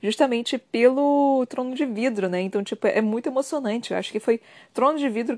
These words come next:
basicamente trouxe algumas pessoas pra, pra conversar comigo, pra me mandar mensagem falando, tipo, "Poxa, eu tô gostando bastante do seu podcast." E, assim, tipo, en-, então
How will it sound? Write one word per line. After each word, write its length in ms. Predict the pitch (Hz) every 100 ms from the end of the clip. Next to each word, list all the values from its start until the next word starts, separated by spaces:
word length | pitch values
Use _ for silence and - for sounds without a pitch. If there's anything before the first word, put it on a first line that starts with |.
| -
basicamente 600 | 202 233 - 240 233 247
trouxe 320 | 226 226 -
algumas 260 | 226 226 -
pessoas 340 | 226 - 208
pra, 320 | - 208 202
pra 280 | 202 196 202 - - _
conversar 440 | 214 208 220 -
comigo, 920 | - 262 202 190 233 226 196 185 190
pra 220 | 185 185
me 100 | 185
mandar 220 | 196 190 196
mensagem 360 | 208 202 214
falando, 260 | 202 202 196
tipo, 160 | 208 -
"Poxa, 200 | 254 226
eu 20 |
tô 80 | 214
gostando 320 | 226 226 220
bastante 320 | 220 - 226
do 60 | -
seu 100 | 226
podcast." 960 | 214 214 - 180 208 208 208 - 190 190 - - - -
E, 340 | 214 220 226
assim, 360 | 220 - 262 220
tipo, 380 | - 214 208 202
en-, 140 | 208 -
então 420 | 202 214 269